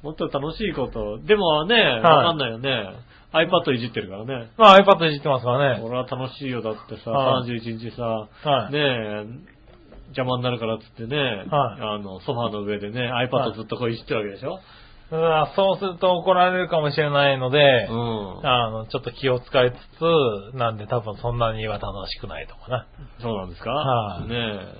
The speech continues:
Speaker 1: 多分怒られると思います。
Speaker 2: ねえ。
Speaker 1: うん。
Speaker 2: はい、まあそんなところでね。皆さんはこんな過ごし方をしてるそうですよ。
Speaker 1: ねえ、いいですね。
Speaker 2: はい。
Speaker 1: 楽しい過ごし方ね。
Speaker 2: まあ年末ですからね。
Speaker 1: ねえ。
Speaker 2: はい。
Speaker 1: まあお忙しいですからね、皆さんね。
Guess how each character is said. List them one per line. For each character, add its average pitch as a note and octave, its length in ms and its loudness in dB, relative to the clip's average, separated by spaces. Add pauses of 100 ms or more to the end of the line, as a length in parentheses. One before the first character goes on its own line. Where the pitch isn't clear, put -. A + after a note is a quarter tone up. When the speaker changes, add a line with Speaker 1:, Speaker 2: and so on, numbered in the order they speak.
(140)
Speaker 1:
多 B2+ 100 -6
分 A#2 160 -4
怒 G#2 120 -6
ら G#2+ 80 -2
れ G2+ 60 -2
る G2 60 -10
と F#2+ 60 -12
思 F#2+ 120 -10
い F#2+ 40 -10
ま G2+ 160 -2
す。 - 360 -18
Speaker 2:
ね C#3 80 -4
え。 D3 460 2
Speaker 1:
う G#2+ 40 -6
ん。 F#2 220 -8
Speaker 2:
は D3 240 6
い、 B2 40 0
ま B2 120 2
あ A#2 40 -2
そ B2+ 120 -4
ん A#2+ 40 -2
な A#2+ 100 -2
と A#2 100 -2
こ A#2 120 0
ろ G2+ 60 -4
で G2+ 80 -12
ね。 F3+ 280 0 (540)
皆 C3+ 280 -2
さ C#3 100 0
ん B2 100 0
は A#2+ 120 0
こ C#3+ 100 0
ん C#3+ 60 0
な C#3 100 4
過 C#3+ 80 -4
ご C#3+ 120 2
し C#3 60 -6
方 C#3+ 160 2
を C3+ 60 4
し B2+ 60 -4
て E3 80 4
る D#3 80 4
そ E3+ 100 4
う F3 60 0
で D#3+ 60 0
す - 100 -4
よ。 G3 180 8 (240)
Speaker 1:
ね C3 140 -6
え、 E3+ 100 -2
い D#3+ 60 -2
い E3+ 60 -6
で - 20 -12
す C3+ 80 -10
ね。 G3 240 -2 (180)
Speaker 2:
は A#2+ 600 6
い。 - 20 -18
Speaker 1:
楽 G#2+ 180 -12
し A2 80 -14
い - 40 -12
過 A2+ 100 -14
ご A#2+ 120 -4
し A2+ 40 -8
方 A#2+ 60 -4
ね。 B2+ 100 -4
Speaker 2:
ま C#3 140 2
あ C#3+ 60 4
年 D#3 80 -4
末 G#3 60 0
で B3 80 4
す - 80 -4
か A#3 100 8
ら C3+ 120 2
ね。 A3+ 280 2 (120)
Speaker 1:
ね D3+ 280 -8 (220)
え。 - 20 -6
Speaker 2:
は G#2 560 4
い。 - 40 -12
Speaker 1:
ま B2+ 60 -4
あ - 20 -4
お A2+ 100 -4
忙 C#3+ 200 -4
し B2+ 60 -8
い E3 40 -4
で B2 80 -2
す - 80 -16
か A#2 60 -8
ら C#3+ 80 -8
ね、 F#3+ 100 -8
皆 C3+ 140 -8
さ A#2 60 -8
ん A2+ 60 -8
ね。 C#3+ 220 -2